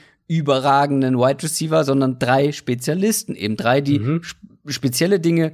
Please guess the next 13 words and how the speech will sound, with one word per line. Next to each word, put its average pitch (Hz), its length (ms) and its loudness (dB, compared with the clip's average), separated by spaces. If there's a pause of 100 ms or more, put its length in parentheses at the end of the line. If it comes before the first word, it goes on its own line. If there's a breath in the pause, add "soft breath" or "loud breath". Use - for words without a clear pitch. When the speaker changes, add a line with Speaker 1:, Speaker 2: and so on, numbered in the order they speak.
(320 soft breath)
Speaker 1:
sehr, 143 260 -2
sehr 139 160 -2
gut 127 220 -2
können. 147 240 2
Stefon 127 380 0
Diggs, 156 340 0 (320 soft breath)
einer 104 180 -4
der 104 120 -2
besten 117 440 -2
Route 113 380 2
Runner 110 240 0
der 104 120 2
Liga. 127 460 2